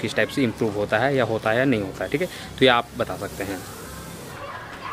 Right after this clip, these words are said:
तो friends, अब मैंने mic लगा लिया है और अब हम इसको record कर रहे हैं। आपको पता चल जाएगा कि इसका जो sound quality है वो कैसा improve हुआ है या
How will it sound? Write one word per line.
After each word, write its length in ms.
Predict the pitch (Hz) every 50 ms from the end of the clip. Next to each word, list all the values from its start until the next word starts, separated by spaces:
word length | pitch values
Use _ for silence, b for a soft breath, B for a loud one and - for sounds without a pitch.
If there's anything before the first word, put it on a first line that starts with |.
| - - - - - - - - - - - - - - - - - - - - - - - -
तो 80 | - 151
friends, 260 | - - 160 156 -
अब 160 | 156 151 143
मैंने 220 | 135 139 139 147 135
mic 360 | 120 110 107 107 120 131 -
लगा 180 | 135 123 120 120
लिया 240 | 120 120 123 123 120
है 200 | 120 120 120 123 113
और 300 | 117 113 110 110 113 113
अब 160 | 113 113 110 107
हम 200 | 113 113 117 117 - 117
इसको 200 | - - 120 117
record 340 | 107 104 - 107 110 107
कर 160 | - - 117 110
रहे 160 | 113 113 113
हैं। 200 | 113 113 113 113
आपको 380 | 110 107 110 110 113 - -
पता 180 | - - 135 135
चल 160 | - 139 139
जाएगा 160 | 131 131 127
कि 60 | 120 123
इसका 120 | 120 135
जो 100 | 123 135
sound 320 | 120 - 113 107 117 127 123
quality 340 | 120 117 117 117 110 - 113
है 220 | 117 117 117 113 B B B B B B -
वो 80 | 185
कैसा 240 | 185 - 147 - 156 151
improve 380 | 139 123 117 - 131 123 110
हुआ 140 | 117 123 123
है 160 | 120 123 123
या 100 | 127 127